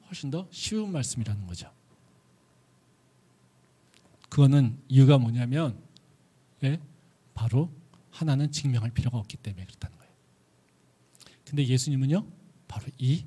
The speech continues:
쉬운 말을 사람들 속이는 말로, 어찌 보면 서기관들이나 제사장들이 이 말로 많이 속였을 거예요. 그러니까 지금 예수님이 하는 짓도 어떻게 해요? 서기관이 보기엔 "저자가 또 사기치네.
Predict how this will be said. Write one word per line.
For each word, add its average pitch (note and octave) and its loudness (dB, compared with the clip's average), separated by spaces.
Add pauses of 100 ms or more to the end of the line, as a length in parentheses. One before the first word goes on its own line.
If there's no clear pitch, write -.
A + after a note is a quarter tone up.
(140)
쉬운 G3 -6
말을 F#2+ -8 (440)
사람들 E3+ -4
속이는 G3 -8
말로, F#2 -10 (520)
어찌 D#3 -2
보면 F#3+ 0
서기관들이나 G3 -2
제사장들이 E3 2 (480)
이 D#3+ 4
말로 G3+ 0
많이 B2 -2
속였을 A#3+ -4
거예요. - -18 (2000)
그러니까 G#3 6
지금 F#3+ 0
예수님이 G3+ 4
하는 G#3 2
짓도 F3 0
어떻게 E3 2
해요? G#3+ 2 (220)
서기관이 G3+ 0
보기엔 D#3+ 0 (360)
"저자가 D3+ 0
또 C3 -2
사기치네. B2+ -4